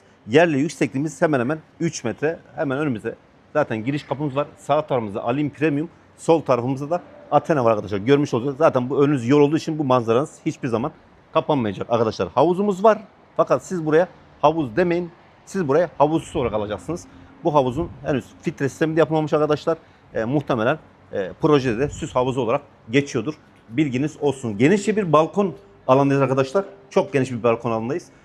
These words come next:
Buranın doksan metrekare neti var arkadaşlar. Bilginiz olsun bakın. Doksan metrekare neti var buranın.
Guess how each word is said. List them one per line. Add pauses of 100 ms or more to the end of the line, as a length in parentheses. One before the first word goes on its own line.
(160)
Buranın
doksan
metrekare
neti
var
arkadaşlar.
Bilginiz
olsun
bakın.
Doksan
metrekare
neti
var
buranın.